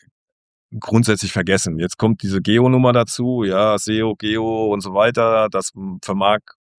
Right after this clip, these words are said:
äh, eventuell dazu verhelfen, dass unser Eins ohne großartigen Aufwand etwas sichtbarer werden könnte. Ja, das ist, muss ich auch noch rausstellen, ob das so funktioniert. Aber der Grundsatz ist der,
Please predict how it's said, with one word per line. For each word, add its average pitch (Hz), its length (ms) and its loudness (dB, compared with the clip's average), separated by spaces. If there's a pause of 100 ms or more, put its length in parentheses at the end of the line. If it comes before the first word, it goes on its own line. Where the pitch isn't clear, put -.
(280)
äh, - 340 -18
eventuell 104 1000 2
dazu 104 260 -4
verhelfen, 104 380 -2
dass - 260 0 (300)
unser 110 360 2
Eins 107 520 2
ohne 110 260 2
großartigen 101 720 -2
Aufwand 107 480 2
etwas 92 260 -2
sichtbarer 98 460 0
werden 92 240 0
könnte. 131 500 0
Ja, 104 220 -2
das 95 200 -10
ist, 92 280 -12
muss 98 200 -2
ich 98 60 0
auch 101 100 4
noch 113 140 2
rausstellen, 113 400 2
ob 101 80 -6
das 104 120 -4
so 107 60 -10
funktioniert. 113 520 -2 (920)
Aber 104 400 2 (260)
der 95 100 -4
Grundsatz 127 420 -2
ist 101 200 -8
der, 123 380 0